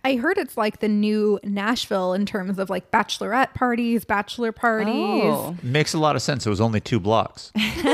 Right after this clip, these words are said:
Speaker 2: You just didn't see enough of Nashville. You didn't go to the good parts.
Speaker 3: I only went to Broadway. I know there's a local spot. And yes, you are very correct. We did not hit that. But if Brittany's gonna compare it to Nashville in that sense, it's about one to two blocks exactly like Broadway Street is in Nashville. So it's a very good comparison.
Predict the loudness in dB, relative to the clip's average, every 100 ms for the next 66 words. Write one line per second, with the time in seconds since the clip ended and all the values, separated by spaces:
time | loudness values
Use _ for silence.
0 | 4 4 4 2 0 -2 -6 -2 0 2
1 | 2 2 2 2 2 2 2 2 2 -2
2 | -2 -4 -6 -8 -4 0 2 4 4 4
3 | 2 0 -6 -2 0 2 2 2 0 0
4 | 0 0 0 0 2 2 2 0 2 2
5 | 2 0 0 0 2 0 0 -4 -2 0
6 | 0 0 0 0 -2 -2 0 0 2 2
7 | 2 0 -2 -2 -2 -2 0 0 -2 -4
8 | -4 -8 -6 0 0 0 -4 -4 -2 -2
9 | 2 2 2 0 0 0 2 0 0 -2
10 | 0 0 0 0 2 2 0 0 0 0
11 | -4 -6 0 0 0 -4 0 2 2 -2
12 | 0 2 2 0 -6 -6 -4 0 2 2
13 | 2 -6 -6 -2 -2 -2 -4 -4 -2 -2
14 | -2 -4 -4 -4 -4 -4 -4 -6 -6 -6
15 | -8 -4 0 2 0 0 0 0 -4 -4
16 | -6 -2 0 -2 -8 -14